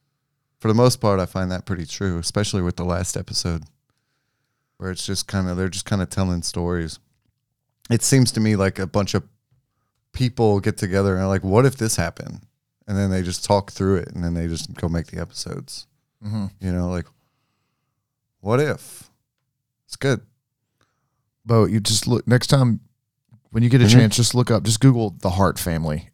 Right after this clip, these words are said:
Speaker 2: H A R T.
Speaker 1: Yeah. That's what it was.
Speaker 3: All right.
Speaker 2: And then Google, um, Sammy Sosa hat. <laughs>
Speaker 3: Well, Vanity Fair has a thing on it. I don't know if I'm gonna read Vanity Fair. Vanity Fair is probably fine.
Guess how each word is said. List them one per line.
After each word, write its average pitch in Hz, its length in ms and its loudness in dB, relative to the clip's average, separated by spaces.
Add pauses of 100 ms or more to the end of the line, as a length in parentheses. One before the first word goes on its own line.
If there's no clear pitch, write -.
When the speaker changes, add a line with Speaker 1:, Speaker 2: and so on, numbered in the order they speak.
Speaker 2:
H 98 200 0
A 95 100 2
R 87 160 0
T. 80 380 -4 (120)
Speaker 1:
Yeah. - 320 -10 (1300)
That's - 180 -18
what 107 120 -6
it 87 100 -10
was. 90 120 -6
Speaker 3:
All 95 80 6
right. 87 120 4 (760)
Speaker 2:
And 98 160 0
then 107 140 4
Google, 104 480 2
um, 85 400 -2 (640)
Sammy 98 340 0
Sosa 87 360 -2
hat. 80 400 -6
<laughs> - 40 -18 (3250)
Speaker 3:
Well, 95 80 4
Vanity 113 300 8
Fair 113 260 8
has 95 220 8
a 90 80 6
thing 87 180 4
on 82 160 4
it. 90 100 4
I - 40 2
don't 101 100 2
know 101 80 0
if 92 120 -4
I'm 92 60 -2
gonna 90 100 0
read 87 180 0
Vanity 87 320 2
Fair. 90 160 -6
Vanity 185 340 8
Fair 101 140 8
is 92 80 2
probably 85 280 -6
fine. 92 440 -6